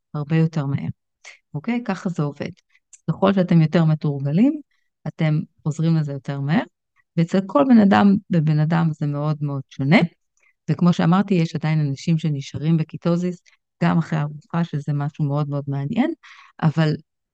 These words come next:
אבל זה, ה-, הדבר היחיד שבאמת יכול, איך אומרים, אה, לאשש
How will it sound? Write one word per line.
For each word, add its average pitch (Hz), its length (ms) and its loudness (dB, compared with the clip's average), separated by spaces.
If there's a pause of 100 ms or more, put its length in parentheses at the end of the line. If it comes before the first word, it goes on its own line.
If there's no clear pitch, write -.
(380)
אבל 151 260 -2
זה, 143 200 -4 (300)
ה-, - 580 -8
הדבר 147 240 4
היחיד 208 560 4
שבאמת 170 360 2 (160)
יכול, 151 540 0 (460)
איך 165 80 -2 (120)
אומרים, 160 360 2 (960)
אה, 147 640 -2
לאשש - 1160 -2